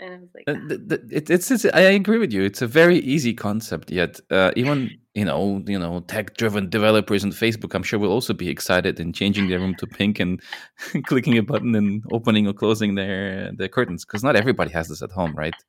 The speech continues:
Speaker 2: Unless you're really, like, a smart home freak, I think. It's not as widespread, let's put it this way.
Speaker 1: Yeah. Mm-hmm. Exactly.
Speaker 2: All right.
Speaker 1: All right, all
Speaker 2: Um,
Speaker 1: right. What do you got today?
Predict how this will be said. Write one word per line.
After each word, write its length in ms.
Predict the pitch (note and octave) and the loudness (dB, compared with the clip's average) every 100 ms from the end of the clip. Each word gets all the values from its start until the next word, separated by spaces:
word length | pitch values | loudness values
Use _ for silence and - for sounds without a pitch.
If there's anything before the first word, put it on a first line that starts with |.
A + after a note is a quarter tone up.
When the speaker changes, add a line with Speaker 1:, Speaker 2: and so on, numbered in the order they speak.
| - | -4
Speaker 2:
Unless 300 | G2+ G#2 - | 0 0 0
you're 120 | F2 | 0
really, 300 | F2 F#2 F2 | 2 2 0
like, 180 | D#2 D2+ | -2 -6
a 40 | |
smart 320 | - E2+ E2 - | -8 -4 -4 -4
home 240 | D#2 D2+ | -10 -10
freak, 320 | - D#2+ D2+ | -10 -10 -10
I 80 | D#2 | -14
think. 320 | D#2 D2+ D#2 _ _ - - _ - | -14 -14 -14 _ _ -20 -20 _ -14
It's 120 | - | -6
not 140 | F#2+ | -4
as 140 | E2 E2 | -4 -4
widespread, 720 | E2+ E2 - - - D#2 D2+ _ _ - | -2 -2 -4 -12 -6 -6 -6 _ _ -20
let's 160 | E2 _ | -20 _
put 160 | - | -14
it 80 | D2 | -12
this 200 | D2+ - | -12 -12
way. 180 | D2 E2 _ _ _ - - - - | -14 -16 _ _ _ -20 -20 -20 -14
Speaker 1:
Yeah. 300 | F#3 F3 E3+ - _ _ _ _ _ F#3+ | -8 -8 -8 -14 _ _ _ _ _ -16
Mm-hmm. 320 | F3+ D#3 E3 - _ - | -14 -14 -18 -20 _ -14
Exactly. 420 | F3+ F3+ F3+ D#3+ D#3 _ _ - _ _ _ _ _ - - | -10 -10 -10 -16 -18 _ _ -20 _ _ _ _ _ -8 2
Speaker 2:
All 60 | |
right. 220 | A#3+ C#4 - | 4 4 4
Speaker 1:
All 120 | A#3+ A#3+ | 4 8
right, 200 | A#3 A#3 | 8 8
all 80 | |
Speaker 2:
Um, 60 | A3+ | 8
Speaker 1:
right. 260 | G#3 F#3+ G3+ - - - | 6 4 0 -12 -14 -8
What 180 | G#3 G3 | -6 -4
do 80 | |
you 60 | G#3+ | -2
got 180 | G3+ G3+ | 0 -2
today? 380 | - F#3+ F#3 F#3 | -4 -2 -2 -2